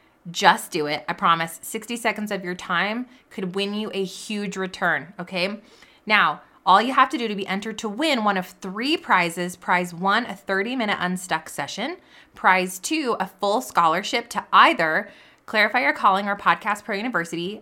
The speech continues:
Prize three, a fifteen-minute live power coaching session in my Facebook community is, number one, go to my podcast, The Stephanie Gass Show, and leave a written review for the show. Step two, screenshot that review and submit it.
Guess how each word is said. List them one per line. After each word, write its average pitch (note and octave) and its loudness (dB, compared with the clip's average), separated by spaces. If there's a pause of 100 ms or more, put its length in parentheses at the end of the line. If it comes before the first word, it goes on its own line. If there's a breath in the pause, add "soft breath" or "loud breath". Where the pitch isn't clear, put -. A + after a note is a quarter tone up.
Prize G3+ 0
three, A#3+ -6
a - -8
fifteen-minute A3+ -4
live F#3+ 4
power D4+ -2
coaching E3+ -6
session E3 -8 (340 loud breath)
in G3+ -2
my G3+ 0
Facebook G#3 -4
community F3 -6
is, E3 -4 (280 soft breath)
number F#3 0
one, G3+ 0 (680)
go F#3 2
to G3 0
my C4 2
podcast, G3+ 2
The G3+ -12
Stephanie F#3 0
Gass E3+ 0
Show, F#3+ -2
and F3+ -4
leave F#3+ -2
a F3 -2
written F3 -2
review A3 -4
for G3 -8
the F#3 -4
show. F3 0 (240 loud breath)
Step G#3 2
two, A#3 -4
screenshot A3 4
that E3+ 2
review F#3 -2
and F3 -4
submit D#3 -6
it. F#3 -6